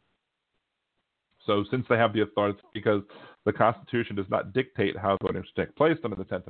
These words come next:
Amendment, uh, the states can determine for themselves how they want to do elections. Uh, the state of Colorado and the state of Washington and Idaho, and I believe one other state has automatically,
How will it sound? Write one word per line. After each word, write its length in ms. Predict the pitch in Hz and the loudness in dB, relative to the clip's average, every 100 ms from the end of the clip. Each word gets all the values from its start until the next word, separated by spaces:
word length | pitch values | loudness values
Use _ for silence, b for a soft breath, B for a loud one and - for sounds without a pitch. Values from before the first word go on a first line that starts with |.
| - | -4
Amendment, 320 | 139 147 - B B B - | 0 0 -2 B B B -6
uh, 200 | 85 80 | -4 -4
the 80 | - | -4
states 220 | 120 117 - | -2 -2 -4
can 80 | |
determine 340 | 98 92 107 101 | -10 -6 -6 -6
for 100 | 101 | -12
themselves 460 | 95 - 160 135 113 | -14 -2 0 0 0
how 140 | 104 | -4
they 100 | 101 | -2
want 180 | 98 95 | -6 -8
to 40 | |
do 240 | 90 92 85 | -10 -12 -4
elections. 540 | 113 131 - 123 120 _ b b - | -2 -2 -6 -8 -8 _ b b -6
Uh, 120 | 90 | -6
the 60 | - | -4
state 160 | 92 | -4
of 80 | 90 - | -4 -2
Colorado 680 | 87 92 104 120 117 117 110 | 0 2 4 4 4 2 -2
and 220 | 95 92 | -8 -8
the 40 | 90 | -8
state 140 | 87 | -8
of 80 | 87 | -2
Washington 540 | 95 117 110 101 107 87 | 2 2 0 -6 -6 -4
and 160 | 95 95 92 _ | -6 -8 -16 _
Idaho, 520 | 98 104 104 107 101 92 | -4 -2 0 0 0 -2
and 80 | |
I 40 | 87 | -4
believe 380 | 92 127 156 110 | -2 0 0 2
one 200 | 127 123 | 2 2
other 200 | 113 110 | 0 -2
state 300 | - 113 - _ B B _ | 0 0 0 _ B B _
has 280 | - 92 98 - | -2 -2 -2 2
automatically, 880 | 113 117 107 113 151 151 123 95 | 2 2 0 0 0 0 -4 -6